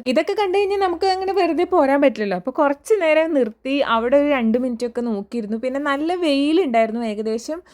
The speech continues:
ഒരു പതിനൊന്നേ മുക്കാൽ, പന്ത്രണ്ട് മണിയൊക്കെ ആവാറായിട്ടുണ്ടായിരുന്നു. അതുകൊണ്ട് തന്നെ വെയിൽ കാരണം അധികം നേരം അവിടെ ഇരിക്കാൻ പറ്റിയില്ല. അപ്പം നിങ്ങളെ കാണിച്ചു തരാൻ വേണ്ടി ഇറങ്ങിയതാണ് മെയിനായിട്ട്. ഞാനിത് already കണ്ടിട്ടുണ്ട്. ഞാൻ എല്ലാ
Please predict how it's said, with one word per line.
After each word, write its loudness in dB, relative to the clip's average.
ഒരു 2
പതിനൊന്നേ 0
മുക്കാൽ, -2
പന്ത്രണ്ട് -2
മണിയൊക്കെ -4
ആവാറായിട്ടുണ്ടായിരുന്നു. 0
അതുകൊണ്ട് -4
തന്നെ -4
വെയിൽ -2
കാരണം -2
അധികം -2
നേരം -2
അവിടെ -2
ഇരിക്കാൻ -2
പറ്റിയില്ല. -4
അപ്പം -2
നിങ്ങളെ 0
കാണിച്ചു -2
തരാൻ 2
വേണ്ടി -2
ഇറങ്ങിയതാണ് -4
മെയിനായിട്ട്. -4
ഞാനിത് -6
already -2
കണ്ടിട്ടുണ്ട്. -2
ഞാൻ -2
എല്ലാ -2